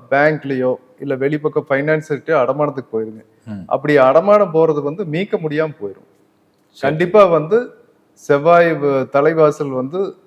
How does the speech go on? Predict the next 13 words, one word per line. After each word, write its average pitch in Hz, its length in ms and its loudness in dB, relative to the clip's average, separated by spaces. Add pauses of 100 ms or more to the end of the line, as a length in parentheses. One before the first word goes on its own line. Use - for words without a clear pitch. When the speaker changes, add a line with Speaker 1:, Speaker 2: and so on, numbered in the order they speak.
Speaker 1:
தீமை 160 380 -2
கொடுக்கும், 139 400 -4 (300)
அதை 127 220 2 (120)
மாத்தி 165 380 2
அமைச்சுக்கிறது 143 480 -6
தான் 147 120 -2 (960)
நல்ல 139 220 0 (560)
ரிசல்ட் 135 340 -6
கொடுக்கும். 110 280 -10
Speaker 2:
ஓ, 107 160 4
அப்படிங்களா 110 360 -4
ஐயா? 101 160 -2 (140)
Speaker 1:
ஆமா. 98 180 -16